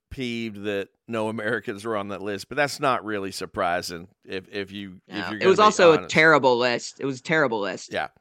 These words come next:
Speaker 2: Regardless of that, just the order of it was horrid.
Speaker 1: Yeah, I, I, yeah, I would, I would argue with the order. I don't know that you would argue with a lot of the players that made it
Speaker 2: No,
Speaker 1: in
Speaker 2: the
Speaker 1: that
Speaker 2: order
Speaker 1: top
Speaker 2: was
Speaker 1: one hundred.
Speaker 2: so bad.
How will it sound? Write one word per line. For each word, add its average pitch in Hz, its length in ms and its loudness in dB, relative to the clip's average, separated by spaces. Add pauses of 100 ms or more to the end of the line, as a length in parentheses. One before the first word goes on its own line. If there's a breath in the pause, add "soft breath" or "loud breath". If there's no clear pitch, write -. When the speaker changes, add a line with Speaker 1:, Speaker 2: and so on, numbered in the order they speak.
(240)
Speaker 2:
Regardless 170 800 4
of 127 100 -2
that, 123 340 0
just 127 200 -12
the 131 100 -4
order 135 260 0
of 117 140 -4
it 82 60 -4
was 82 140 -12
horrid. 80 520 -6
Speaker 1:
Yeah, 139 300 2
I, 131 280 2
I, 147 220 0
yeah, 160 200 4
I 156 40 6
would, 165 260 2
I 147 100 6
would 165 160 4
argue 139 280 2
with 123 120 0
the 110 80 -4
order. 98 340 -6
I 117 120 4
don't 123 220 -2
know 117 180 0
that 104 220 -4
you 113 160 -8
would 113 100 -8
argue 107 320 -4
with 101 80 -10
a 104 60 -8
lot 101 220 0
of 85 60 -14
the 85 60 -14
players 98 420 -4
that 87 140 -10
made 104 340 -6
it 101 40 -6
Speaker 2:
No, 117 80 -4
Speaker 1:
in 107 220 -8
Speaker 2:
the 131 60 2
Speaker 1:
that 131 80 2
Speaker 2:
order 185 260 8
Speaker 1:
top 156 80 6
Speaker 2:
was 143 180 2
Speaker 1:
one - 60 -6
hundred. 98 140 -4
Speaker 2:
so 151 220 4
bad. 123 380 2